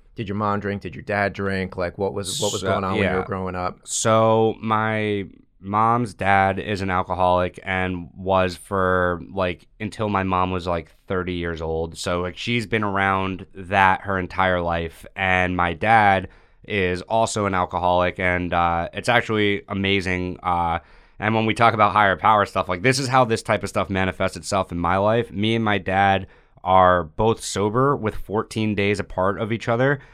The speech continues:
Speaker 2: And we didn't talk to each other about going to A A. I called him when I had fourteen days to tell him that I was in A A, and he was leaving his first meeting.
Speaker 1: W-, wow. That
Speaker 2: Yeah.
Speaker 1: is unbelievable.
Speaker 2: So, like, when I talk about higher power stuff for me, it's just, like,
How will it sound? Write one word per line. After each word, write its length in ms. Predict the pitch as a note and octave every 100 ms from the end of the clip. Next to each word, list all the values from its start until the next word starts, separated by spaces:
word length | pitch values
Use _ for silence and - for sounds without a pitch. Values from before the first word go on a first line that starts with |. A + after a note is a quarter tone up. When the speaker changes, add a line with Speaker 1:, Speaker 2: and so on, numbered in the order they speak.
| _ - G2
Speaker 2:
And 380 | G#2 G#2 G2+ F#2
we 120 | A#2
didn't 500 | F#2 A2+ B2 B2 -
talk 320 | - G2 G#2+
to 100 | G#2+
each 160 | A2 -
other 180 | A2+ G#2+
about 280 | G#2 G2 -
going 260 | F#2+ G2
to 40 | F#2+
A 480 | G2 F2+ F2+ G2+ A#2
A. 40 | -
I 280 | F#2+ F#2+ - _
called 280 | - A2+ G#2+
him 140 | A2+ G#2+
when 80 |
I 100 | G2
had 160 | G2+ F2
fourteen 480 | - G2 - G2+ F#2+
days 280 | F2+ G2+ -
to 100 | E2
tell 260 | - F#2
him 140 | G2 G2
that 100 | G2
I 80 | G2+
was 120 | G#2
in 100 | A2
A 20 |
A, 280 | A2+ A#2 A#2+
and 100 | F#2+
he 100 | G2+
was 120 | F#2+
leaving 300 | F2+ G2 F#2
his 120 | F2 D2+
first 260 | F2 D#2
meeting. 320 | D#2 C2 A#1
Speaker 1:
W-, 300 | G#2 G2+ A2+ - B2 -
wow. 300 | - - -
That 60 | G#2
Speaker 2:
Yeah. 260 | G#2 F2+ D#2+
Speaker 1:
is 40 |
unbelievable. 320 | G2+ F#2 F#2
Speaker 2:
So, 160 | B2+ A#2+
like, 240 | B2+ B2+
when 140 | A2+ A#2+
I 100 | A#2
talk 280 | B2 A#2+ A#2+
about 360 | G#2+ G#2 -
higher 280 | - G#2 G2+
power 300 | - F#2 G2
stuff 240 | - G2 -
for 100 | F2+
me, 240 | F2+ A2+
it's 120 | A2 -
just, 240 | A2 G#2
like, 280 | G#2 G2+